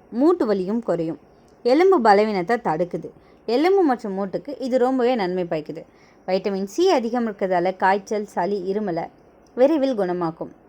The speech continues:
உடல் தொற்றுக்களை தடுக்கும். கொழுப்பு குறைச்சி இதய நோயை தடுக்கும். இதனால ரத்த அழுத்தமும் சீராகும். நன்மைகள் மட்டும் இருக்காதுங்க இதுல, ஒரு சில பக்க விளைவுகளும் இருக்கதா செய்யுது. அதிகமா சாப்பிட்டா வயிற்றுப்போக்கு, கர்ப்பிணிகளுக்கு அதிகம் சாப்பிடக்கூடாது,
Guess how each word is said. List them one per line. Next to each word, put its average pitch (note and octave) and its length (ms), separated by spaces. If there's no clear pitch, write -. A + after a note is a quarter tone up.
உடல் D#4 280
தொற்றுக்களை B3+ 540
தடுக்கும். E3+ 460
கொழுப்பு F4 420
குறைச்சி G3+ 520
இதய B3+ 280
நோயை A3 260
தடுக்கும். E3 420
இதனால G3 360
ரத்த G3 360
அழுத்தமும் G3+ 460
சீராகும். E3 420
நன்மைகள் E4 480
மட்டும் C4 400
இருக்காதுங்க G3+ 520
இதுல, F3 340
ஒரு E4 200
சில A#3+ 260
பக்க G#3+ 320
விளைவுகளும் F#3+ 420
இருக்கதா E3 320
செய்யுது. D#3+ 260
அதிகமா A3+ 500
சாப்பிட்டா C4+ 400
வயிற்றுப்போக்கு, G3 760
கர்ப்பிணிகளுக்கு A3+ 640
அதிகம் A#3 400
சாப்பிடக்கூடாது, F3 680